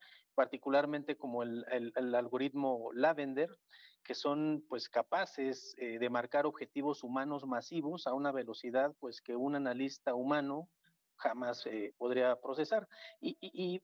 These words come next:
esto, digamos, nos lleva justamente al punto que, que señalas, ¿no? A una potencial crisis ética muy profunda. La, la máquina está decidiendo a quién abatir, eh, y en este sentido, pues, se vulnera,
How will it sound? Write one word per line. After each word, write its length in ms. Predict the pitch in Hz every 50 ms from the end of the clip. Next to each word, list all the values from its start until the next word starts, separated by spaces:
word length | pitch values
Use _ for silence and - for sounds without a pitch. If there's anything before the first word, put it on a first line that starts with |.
| _ _ -
esto, 360 | 220 254 247 - - 226 220
digamos, 360 | 202 180 185 185 190 196 190
nos 180 | 175 160 151 151
lleva 340 | 175 180 175 180 180 175 165
justamente 580 | - 180 165 - - 175 165 160 160 160 -
al 100 | 156 147
punto 320 | - - 165 170 165 165 156
que, 240 | - 156 143 147 -
que 240 | - 139 139 135
señalas, 480 | - - 165 170 202 233 185 139 135 131
¿no? 180 | 147 160 175 180
A 60 | 156
una 460 | 156 165 165 165 160 156 147 127 120 _ _ - - - - _ _
potencial 580 | - 139 139 - 143 135 131 - 160 160 160 160
crisis 480 | - 156 160 160 - - 151 - - -
ética 680 | 156 160 160 - 156 151 - 143 135 131 131 127 123 -
muy 180 | 131 131 151 165
profunda. 580 | - 151 147 - 165 196 214 160 - - - _ _ -
La, 240 | - 123 123 120 - -
la 180 | 127 131 127
máquina 460 | 139 147 156 - - 160 156 151 147
está 520 | 139 135 - _ 147 143 147 147 143 143 131
decidiendo 800 | 123 123 120 - - 127 127 139 147 147 151 147 147 147 151 151 _ _ _ - - _ _ _
a 120 | - 156 139
quién 240 | - - 147 135
abatir, 520 | 127 107 113 117 117 - 185 185 180 180 175 180 - - _ - - _ _ _
eh, 180 | - 120 117 120
y 240 | 143 143 147 143 143
en 100 | 143 151
este 160 | 160 160 165
sentido, 400 | 151 - 165 151 165 165 165 175
pues, 320 | 170 - 127 127 - - -
se 160 | - - -
vulnera, 800 | 131 123 127 131 131 139 147 160 160 151 147 143 139 135 135